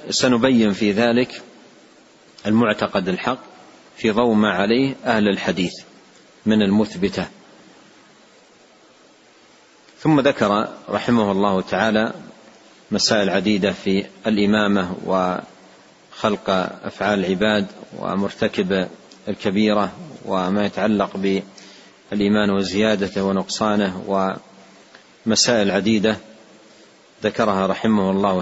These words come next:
تعالى يؤجل الحديث عنها بإذن الله عز وجل إلى لقاء الغد. نسأل الله الكريم أن ينفعنا أجمعين بما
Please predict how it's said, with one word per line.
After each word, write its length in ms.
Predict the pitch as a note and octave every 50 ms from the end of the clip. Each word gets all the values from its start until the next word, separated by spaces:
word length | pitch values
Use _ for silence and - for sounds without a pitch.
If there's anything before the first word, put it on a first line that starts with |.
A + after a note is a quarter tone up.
| - -
تعالى 420 | F2+ F#2+ A2 A2+ A2 A2 A#2+ - G#3+ F#3 - - - - - - - - - - -
يؤجل 560 | A2 B2 B2+ A#2 G#2 F2+ G#2+ A2 G#2+ G#2+ A#2+ - - -
الحديث 800 | G2 G2 G2 F#2+ F#2 F#2 D#2 - - G#2 F#2+ G#2+ G2 - - F#2
عنها 400 | G#2 G#2+ F#2+ F#2+ G#2 A2 B2+ - - - - - - - - - - - - - - - - - - - - G#2
بإذن 260 | G#2+ A2 G2+ G2+ G2
الله 200 | F#2 F#2+ G2+ G2
عز 420 | F#2 F#2 F2+ G2 G#2 F#2 F2+ F#2+
وجل 500 | G2+ G2 G2 F#2 G2 A2+ A#2+ B2+ C3 C3 - - - - - - - - - - - - - - - A2+
إلى 320 | A2+ G#2+ G#2+ G#2 G2 F#2+
لقاء 520 | F#2+ - A2+ A2 A2 G2+ G#2 G#2 G#2 A#2 - - A2+
الغد. 360 | G#2+ G2 F#2 F#2+ G#2+ G2 E2 - - - - - - -
نسأل 280 | A2 G#2+ - - - G#2
الله 300 | G2 G2 G2 G2+ G2+ G2
الكريم 580 | F#2+ F2+ - - F#2+ G#2 A2 A2+ A#2 A#2 A#2+ A#2+ - - - - - - -
أن 80 | G#2 G2+
ينفعنا 520 | G2 F#2+ F#2 - A2 F#2+ G2 F#2+ F#2+ F#2+
أجمعين 440 | F#2+ F2+ F#2 F#2+ F#2+ F#2+ G#2 G2+ F#2+
بما 340 | F#2 F#2 F#2 F#2+ F#2+ G2